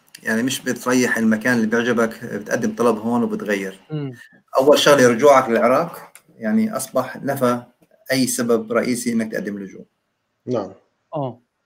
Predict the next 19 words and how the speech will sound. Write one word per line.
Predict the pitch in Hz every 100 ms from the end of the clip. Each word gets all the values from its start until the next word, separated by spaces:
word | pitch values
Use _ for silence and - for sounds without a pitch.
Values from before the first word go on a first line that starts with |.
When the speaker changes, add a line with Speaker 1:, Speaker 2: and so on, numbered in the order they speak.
| _ _ _ _ _ _ - - _ _ _ - - - _ 139
Speaker 3:
آه، | 143 151
السؤال: | 151 - - - 196 196 185 156
"هل | 185 214
ممكن | 247 233 214
Speaker 2:
يعني | 196 196
هو | 214
Speaker 3:
التقدم | 226
Speaker 2:
خسر، | 254 254 185
Speaker 3:
بر-" | 185
Speaker 2:
خسر | 226 226 226
بالطريقة | 196 - 196 214 196
هاي | 185 208
دكتور | 190 160 190 190
عمر؟ | 175 214
خسر، | 170 208 233 196
ما | 175
فيش | - 202
عنده | 185
فرص؟ | - 190 277 -